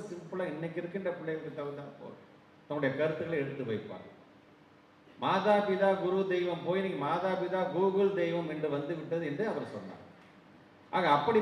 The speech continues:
பேசக்கூடியவர் இன்னைக்கு இருக்கின்ற ட்ரெண்டுக்கு எப்படியெல்லாம் பேச வேண்டும், மக்கள் எப்படி எடுத்து சொல்ல வேண்டும் என்று சொல்லக்கூடிய அவர் இருக்க வேண்டும் என்று நாங்கள் ஆசைப்படுறோம். இன்னைக்கு நம்முடைய உரையாற்றிருக்கின்ற ஷானவாஸ் அவர்கள் சொன்ன கருத்திலிருந்தே சொல்ல வேண்டும் என்று சொன்னால், தன்னுடைய தந்தை ஊதுவத்தி வியாபாரம் செய்யக்கூடிய ஊதுவத்தியை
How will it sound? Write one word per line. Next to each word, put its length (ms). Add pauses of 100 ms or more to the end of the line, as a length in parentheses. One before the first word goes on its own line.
(120)
பேசக்கூடியவர் 640
இன்னைக்கு 260
இருக்கின்ற 320
ட்ரெண்டுக்கு 640 (1160)
எப்படியெல்லாம் 640
பேச 240
வேண்டும், 320
மக்கள் 320
எப்படி 240
எடுத்து 240
சொல்ல 280
வேண்டும் 300
என்று 200
சொல்லக்கூடிய 360
அவர் 220
இருக்க 240
வேண்டும் 380
என்று 140
நாங்கள் 300
ஆசைப்படுறோம். 340 (1160)
இன்னைக்கு 240
நம்முடைய 380
உரையாற்றிருக்கின்ற 720
ஷானவாஸ் 580
அவர்கள் 280
சொன்ன 220
கருத்திலிருந்தே 600
சொல்ல 220
வேண்டும் 260
என்று 120
சொன்னால், 180
தன்னுடைய 340
தந்தை 360 (720)
ஊதுவத்தி 440
வியாபாரம் 400
செய்யக்கூடிய 480
ஊதுவத்தியை 760